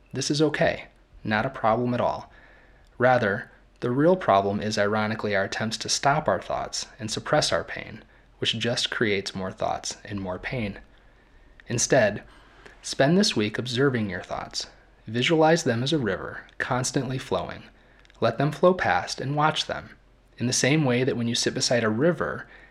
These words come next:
and watch the water flow past, you know you are not the river itself, but rather the observer of the river,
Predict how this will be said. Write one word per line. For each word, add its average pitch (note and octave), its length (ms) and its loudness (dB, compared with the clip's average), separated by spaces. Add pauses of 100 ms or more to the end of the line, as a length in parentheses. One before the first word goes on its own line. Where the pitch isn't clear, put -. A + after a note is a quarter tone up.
and A2+ 160 -2
watch A#2+ 240 2
the A2+ 80 -2
water A2 320 2
flow F#2 260 -4
past, - 500 -4 (360)
you A#2+ 80 0
know A#2+ 160 2
you A#2+ 180 2
are G#2+ 80 4
not G#2+ 260 0
the G2 60 -2
river G#2 300 -2
itself, G#2 640 -2 (160)
but - 140 -4
rather G#2+ 260 0
the G2+ 140 -4
observer G#2 440 -2
of B2+ 140 -2
the C#3 80 0
river, C#3 420 0